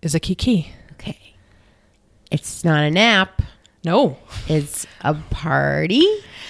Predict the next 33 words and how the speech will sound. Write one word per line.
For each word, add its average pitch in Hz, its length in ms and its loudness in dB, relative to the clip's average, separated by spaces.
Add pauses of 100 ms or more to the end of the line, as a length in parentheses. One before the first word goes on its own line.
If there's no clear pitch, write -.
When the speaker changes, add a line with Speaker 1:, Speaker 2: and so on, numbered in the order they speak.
(400)
Speaker 1:
Close. - 720 -2
It's, 202 320 -4 (100)
uh, 180 240 2
like, 175 160 2
a 190 40 -2
bitch 175 400 -2
session 233 600 4
or, 185 80 4
like, 151 300 2
Speaker 2:
Oh. 170 200 6 (160)
<laughs> - 160 0
Speaker 1:
gossip, 196 640 4 (720)
um, 185 300 6
also 185 260 2
known 180 160 4
as 175 120 2
spilling 170 440 2
the 156 80 0
tea. 185 540 -2 (400)
Uh, 170 420 6 (140)
Kiki 208 360 0
is 165 120 0
not 180 140 0
to 180 80 -6
be 165 100 0
confused 165 420 0
with - 180 -6
Kai 285 280 2
Kai, 151 480 -4 (180)
which 160 200 0
is 151 80 -2
having 131 240 -2
sex. - 380 -8